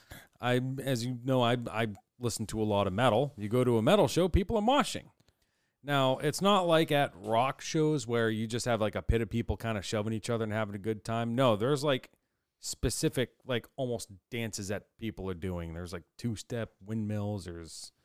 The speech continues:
fucking, I don't know, picking up coins and throwing them. At least that's kinda what it looks like. I never got too into it. I was always kinda on the edge of the pit saying, "No, thank you, I'm full. I'm just, I'm here for the band. That,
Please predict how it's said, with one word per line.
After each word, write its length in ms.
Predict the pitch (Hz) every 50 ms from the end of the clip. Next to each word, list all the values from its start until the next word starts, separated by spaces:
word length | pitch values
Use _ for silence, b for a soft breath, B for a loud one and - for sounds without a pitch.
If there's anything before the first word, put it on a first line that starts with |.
| _ _ _ _ _ _ _ _ _ _ _ _
fucking, 360 | - 87 - 95 92 87 85
I 60 | 85 87
don't 80 | 92
know, 160 | 85 82 80 _ -
picking 240 | - 123 - 110 107
up 120 | 101 - -
coins 340 | - 113 113 110 107 90
and 120 | 95 87 80
throwing 320 | - 120 120 123 123 123 120
them. 140 | 120 117
At 80 | 104 90
least 180 | 98 101 - -
that's 140 | 98 -
kinda 200 | - - 117 110
what 140 | 98 95 92
it 80 | 85 78
looks 260 | 104 139 143 - -
like. 160 | 156 147 - -
I 60 | 190
never 200 | 240 277 226 202
got 280 | 160 180 170 135 - -
too 200 | - 147 147 143
into 360 | 120 131 147 143 - 151 165
it. 60 | 170 110
I 140 | 95 120
was 180 | 135 131 123 104
always 300 | 120 113 117 110 101 -
kinda 240 | - 120 117 110 92
on 180 | - 107 104 98
the 140 | 95 - 104
edge 160 | 110 107 110
of 60 | 113
the 80 | 113 110
pit 260 | - 123 117 110 -
saying, 260 | - 110 104 98 87
"No, 100 | 98 104
thank 300 | 101 - 95 92 85 -
you, 60 | 92 90
I'm 80 | 87 -
full. 280 | - 87 85 82 80
I'm 140 | 82 85 85
just, 240 | - 87 - - -
I'm 120 | 101 107
here 160 | 92 98 98
for 100 | 87 -
the 80 | 82 85
band. 340 | 76 85 82 80 82 82 80
That, 140 | 85 85